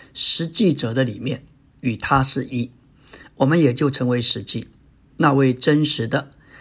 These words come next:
乃是指神对我们成了主观的。这也指明客观的神在我们的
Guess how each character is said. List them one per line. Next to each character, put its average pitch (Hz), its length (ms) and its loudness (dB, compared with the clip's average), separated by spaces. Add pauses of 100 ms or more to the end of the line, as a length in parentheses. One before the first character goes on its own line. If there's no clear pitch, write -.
(120)
乃 123 160 0
是 139 160 -2
指 120 180 -4
神 127 320 0
对 156 220 2
我 127 120 2
们 120 140 -2
成 131 200 0
了 131 160 2
主 135 200 -6
观 139 360 2
的。 127 120 -6 (1300)
这 160 160 4
也 151 120 6
指 131 200 0
明 117 280 -2 (460)
客 - 160 2
观 175 240 0
的 151 100 2
神 123 300 0
在 143 180 2
我 127 160 2
们 123 160 2
的 135 220 0